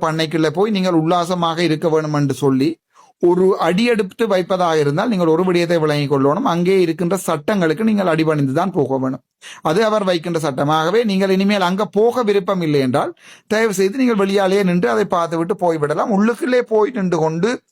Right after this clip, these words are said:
அவர்களுடைய சட்டங்களை மதிக்காமல் நீங்கள் குளறுவது ஏற்றுக்கொள்ள முடியாதது ஒன்று. ரெண்டாவது, ஆ, ஆ,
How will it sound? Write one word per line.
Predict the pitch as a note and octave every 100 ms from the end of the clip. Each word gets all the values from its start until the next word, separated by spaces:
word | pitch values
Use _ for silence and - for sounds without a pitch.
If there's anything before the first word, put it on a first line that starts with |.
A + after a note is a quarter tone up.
| _ -
அவர்களுடைய | - F3+ F#3+ G3+ G3+ G3+
சட்டங்களை | F#3 D#3 F#3 F3 F3
மதிக்காமல் | F3 D3+ D#3 D3 D3 D3+ A#3
நீங்கள் | F3 F3 E3
குளறுவது | D#3 D3 C#3+ C#3 G3+ -
ஏற்றுக்கொள்ள | E3+ D#3 D#3 D3 D3+
முடியாதது | A3 C3+ C3 B2+ B2 B2
ஒன்று. | C#3+ C#3 C3 - _ _ - - -
ரெண்டாவது, | D#3+ F#3 A3+ A3 F#3 G#3+ C4+ - -
ஆ, | F3+ D#3 D3+ D3 D3
ஆ, | E3